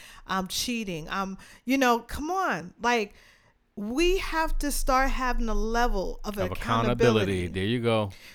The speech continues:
Speaker 1: We gotta stop making an excuse. Yes, we are human.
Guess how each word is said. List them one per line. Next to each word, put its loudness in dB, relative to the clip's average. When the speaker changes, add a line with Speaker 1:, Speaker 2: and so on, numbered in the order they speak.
Speaker 1:
We 2
gotta 2
stop 2
making 0
an 0
excuse. -4
Yes, -2
we -2
are 2
human. -8